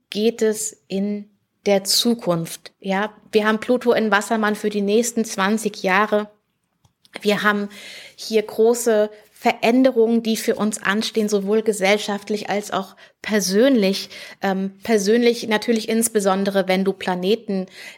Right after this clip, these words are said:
äh, um null Grad in den fixen Zeichen hast, also Wassermann, Stier, Löwe oder Skorpion.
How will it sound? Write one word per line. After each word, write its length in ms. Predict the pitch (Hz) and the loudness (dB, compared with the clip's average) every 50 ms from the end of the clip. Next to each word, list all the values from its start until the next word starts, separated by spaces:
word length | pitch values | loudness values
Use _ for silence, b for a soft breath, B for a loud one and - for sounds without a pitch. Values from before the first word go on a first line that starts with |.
| B _ | B _
äh, 280 | - 185 180 180 180 196 - _ - | -4 -2 -2 -2 -2 -4 -8 _ 0
um 380 | - 220 220 226 220 220 220 - - | 0 2 2 2 0 -2 -6 -8 -6
null 340 | 190 196 202 208 214 220 220 | -2 0 4 4 4 4 2
Grad 460 | 220 - - 185 190 190 196 196 190 | 0 -4 -4 -2 0 0 0 0 0
in 120 | 190 190 | 0 0
den 140 | 190 185 185 | 0 0 -2
fixen 440 | - - 233 226 226 - - 208 202 | -2 -2 -2 0 0 -2 -2 -2 -2
Zeichen 540 | - - 190 185 190 196 190 - 196 190 185 | 0 2 2 4 4 2 2 -2 -4 -2 -2
hast, 340 | 185 185 185 - - - | -2 -2 -2 -4 -6 -4
also 400 | 180 180 180 170 175 180 180 180 B B B B B - | -2 0 0 0 0 -2 -2 -2 B B B B B -2
Wassermann, 640 | 180 185 190 - 208 190 185 180 180 180 185 185 | 0 0 0 0 -2 -2 -2 -2 -2 -4 -4 -4
Stier, 420 | - - - - 190 185 185 180 | -4 -6 -4 -2 -2 0 0 0
Löwe 500 | 175 175 170 170 180 175 175 175 175 190 B B B B B B _ | 0 0 0 -2 -2 -2 -4 -4 -6 -6 B B B B B B _
oder 240 | 226 240 240 240 226 | 0 2 4 2 2
Skorpion. 680 | 233 - 208 202 196 - - 190 190 202 208 208 202 | 2 0 0 0 0 0 2 2 4 4 2 0 -4